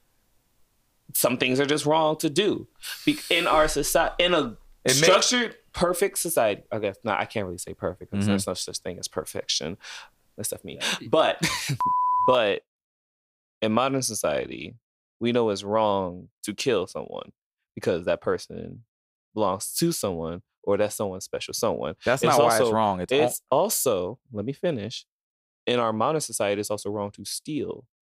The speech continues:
Speaker 1: something as well because we it's wrong to take a life.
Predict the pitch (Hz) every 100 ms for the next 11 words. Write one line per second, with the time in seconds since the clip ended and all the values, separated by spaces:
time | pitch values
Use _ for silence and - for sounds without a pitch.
0 | _ _ 120 98 90 78 107 104 - -
1 | _ _ _ _ - 113 107 113 123 _
2 | _ - 127 123 139 147 131 - 113 95
3 | 92 - - - -